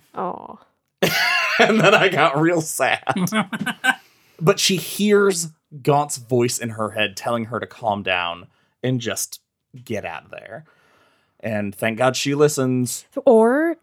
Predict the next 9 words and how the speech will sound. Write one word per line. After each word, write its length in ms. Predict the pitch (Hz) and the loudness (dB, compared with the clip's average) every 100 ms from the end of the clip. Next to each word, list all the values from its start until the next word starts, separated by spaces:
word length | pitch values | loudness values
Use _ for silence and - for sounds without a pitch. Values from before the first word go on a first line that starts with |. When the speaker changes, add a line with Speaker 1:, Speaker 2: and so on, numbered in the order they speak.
| _ | _
Speaker 1:
thank, 320 | - 226 226 _ _ | 0 2 0 _ _
eh, 200 | - 165 214 | -6 -6 -2
like, 220 | 208 190 | -2 0
not 260 | 190 226 254 | 2 2 2
thank 200 | 254 180 | 0 2
God. 380 | 170 160 190 208 _ _ _ _ - | 0 2 0 -2 _ _ _ _ 0
Speaker 2:
That's 140 | 160 | 4
Speaker 3:
Well, 120 | 180 180 | 6 8
Speaker 2:
fair. 240 | 208 - | 6 4